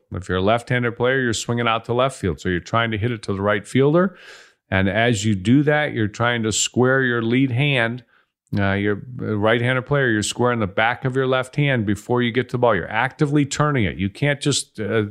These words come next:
think that it's gonna happen by itself, 'cause it's not. You gotta square the back of your left hand, get it pointing toward the target a little bit earlier. You can't be too early if you're missing to the right.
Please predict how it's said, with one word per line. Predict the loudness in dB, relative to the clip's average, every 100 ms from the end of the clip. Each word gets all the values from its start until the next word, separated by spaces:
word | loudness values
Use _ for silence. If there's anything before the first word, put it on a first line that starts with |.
| -6
think | -6 0 0 0
that | 0
it's | 0 0
gonna | 0 0
happen | 0 -2 0
by | 0 0
itself, | 0 0 0 0
'cause | -4 -6
it's | -4 0
not. | 0 0 -4 _ -20 -20 _
You | 2
gotta | 2 2
square | 2 0 2 4 4
the | 2
back | 0 -2 -2
of | -2
your | -2
left | 2 0 0
hand, | -2 0 0 0
get | 0
it | -2 -4 0
pointing | 2 2 -2
toward | -2 0 0
the | -2
target | -2 2 2 2 -2 -4
a | -2
little | 2 2 2
bit | 0 -2
earlier. | 0 2 4 4 4 4
You | 2
can't | 0 -2 -2
be | -2
too | 0 2 4
early | 4 4 2
if | 0
you're | 0
missing | 0 0 0 -2
to | -2
the | 0
right. | 2 2 0